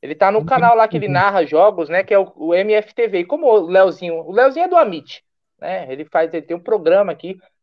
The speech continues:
Speaker 1: dois programas, na verdade, o Palestra e o Crias da, da, do Amit, que é só pra falar sobre base do Palmeiras. Pô, então é um cara que todo mundo gosta, um cara que é parceiraço nosso.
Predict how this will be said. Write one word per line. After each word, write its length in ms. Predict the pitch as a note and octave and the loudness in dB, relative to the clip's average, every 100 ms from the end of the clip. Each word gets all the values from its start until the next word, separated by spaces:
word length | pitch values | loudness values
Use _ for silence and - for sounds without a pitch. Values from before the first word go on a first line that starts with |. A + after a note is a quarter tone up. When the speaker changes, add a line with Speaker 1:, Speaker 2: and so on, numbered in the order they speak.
| _ C#3+ | _ 0
Speaker 1:
dois 280 | E3 A#3+ | 2 2
programas, 440 | - F3 D#3+ D3+ D3 | 2 0 0 0 0
na 80 | C#3+ | 0
verdade, 340 | C#3+ B2 B2+ | 2 2 0
o 40 | |
Palestra 500 | C3+ F3+ F3 G#3 A#3+ | 0 2 4 0 -2
e 40 | A#3 | -10
o 60 | |
Crias 320 | A3 G3+ A3 A3 | -8 -2 -2 0
da, 300 | A3 G#3 G#3 _ _ _ _ | -2 -2 -8 _ _ _ _
da, 300 | E3 E3+ D#3+ | -2 2 2
do 160 | C#3+ F#3+ | 2 2
Amit, 400 | F#3 G3 G#3 G#3 | 2 -4 -12 -8
que 80 | F3+ | -4
é 60 | |
só 160 | F3 F#3+ | 0 0
pra 200 | A3 G#3 | 0 0
falar 200 | G#3+ G3 | 0 -2
sobre 300 | - G3 G#3 | -2 -6 -2
base 460 | D#3 E3 F#3+ F3+ F3+ E3 | 2 2 2 -2 -16 -16
do 100 | F3+ | -2
Palmeiras. 500 | G#3+ G3+ E3+ D#3+ - - | 0 2 0 -2 -4 0
Pô, 160 | A#3+ | 0
então 220 | F#3+ G#3+ | 0 -2
é 60 | A3 | -2
um 60 | A3+ | 0
cara 180 | A3+ | -2
que 140 | A3+ A3 | -2 -10
todo 200 | A#3+ A#3+ | -10 -8
mundo 220 | A#3 A3+ | -8 -4
gosta, 380 | D3 D#3+ F#3 F3 | 0 2 0 -4
um 60 | |
cara 260 | E3 E3 E3 | -4 -2 -2
que 100 | F3 | -6
é 40 | |
parceiraço 760 | E3 E3+ E3+ F#3 D3+ D3+ - - | -8 -10 -10 -6 -6 -6 -10 -10
nosso. 400 | C3+ D#3 - _ | -6 -6 -8 _